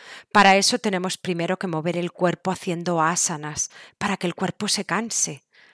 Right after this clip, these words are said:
¿Mm? Cuando el cuerpo está cansado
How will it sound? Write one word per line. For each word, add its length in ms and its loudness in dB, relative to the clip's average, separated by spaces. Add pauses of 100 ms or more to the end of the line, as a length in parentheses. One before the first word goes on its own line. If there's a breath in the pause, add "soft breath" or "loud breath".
(160 soft breath)
¿Mm? 160 -8 (640 loud breath)
Cuando 260 -2
el 100 0
cuerpo 360 0
está 280 -2
cansado 880 2